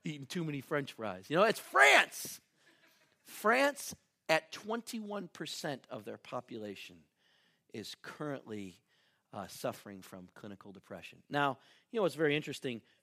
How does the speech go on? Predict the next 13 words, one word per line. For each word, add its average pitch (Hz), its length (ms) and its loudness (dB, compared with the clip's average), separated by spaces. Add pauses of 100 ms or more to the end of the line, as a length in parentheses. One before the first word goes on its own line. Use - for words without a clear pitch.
(140)
Two 254 240 4
of 170 100 4
the 147 100 2
richest 180 540 -2
countries 151 420 -8
on 120 160 -4
earth, 131 580 -6 (880)
and 143 140 0
yet 135 180 -2
they're 127 80 -8
struggling 127 420 -4
with 113 140 -10
depression. - 480 -8